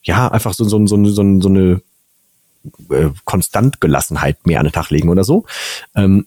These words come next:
<clears throat> aber das kommt halt nach und nach, weil ich mich inzwischen besser, ja, akzeptieren kann und besser weiß, wo denn aktuell so meine Baustellen sind oder so. Und dazu gehört dann unter anderem auch, dass ich dann irgendwann auf die Idee komme, "Weißt du was, jetzt schnapp dir halt, statt dass du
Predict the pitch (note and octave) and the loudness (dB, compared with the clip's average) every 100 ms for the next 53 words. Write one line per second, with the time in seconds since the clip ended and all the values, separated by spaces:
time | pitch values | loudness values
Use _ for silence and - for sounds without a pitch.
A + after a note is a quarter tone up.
0 | - C#3 B2 A#2+ - C3+ D3+ C3+ G2 A2 | -2 0 2 0 0 0 0 0 0 2
1 | A2 G2+ A#2+ - G#2+ G#2 - _ _ _ | 2 2 0 0 0 0 -4 _ _ _
2 | _ _ - G#2 G2 G#2 G2 E2+ F#2 F#2+ | _ _ -2 0 0 0 0 2 0 0
3 | F2 F2 E2+ D#2+ _ _ - D2+ D2+ - | 0 2 0 -2 _ _ -4 -2 0 -4
4 | - F#2 C#3 D3 C#3+ A2+ B2+ C3+ C3+ - | -6 0 2 2 2 2 2 2 2 -2
5 | F2+ - F#2+ - E2+ F2 F2 _ _ - | -4 -2 -2 -2 -2 -2 -2 _ _ -20
6 | _ _ D#2 F2 G#2 - E2+ F#2+ G#2+ F#2 | _ _ -4 0 0 -2 -2 2 2 0
7 | F#2 G2 F2+ F2 F2 G2 F2 D#2+ D2+ D2+ | 0 2 4 2 2 0 0 0 2 0
8 | - _ _ - A1+ - G1+ - _ _ | -4 _ _ -6 -4 -4 -8 -12 _ _
9 | _ _ _ _ - - - F#3 B2+ - | _ _ _ _ -20 -20 -6 -6 -6 -16
10 | - G2+ F2+ B2 A2+ A#2+ B2+ B2 A2 A#2 | -8 -4 -4 0 2 4 4 4 4 2
11 | - A#2+ B2 A#2+ A#2 G#2+ B2+ A#2 A2+ F2 | 2 0 0 0 2 2 4 4 4 2
12 | G2+ A#2 G#2+ A#2 A#2+ B2+ B2 G2+ - G2 | 0 0 2 2 2 2 4 2 0 -2
13 | G#2 - G2+ - - A#2 - A2+ G2+ G2 | -2 0 -4 -4 -6 -4 -2 0 0 -2
14 | - - A2 F#2 - | -4 -4 -2 -2 -4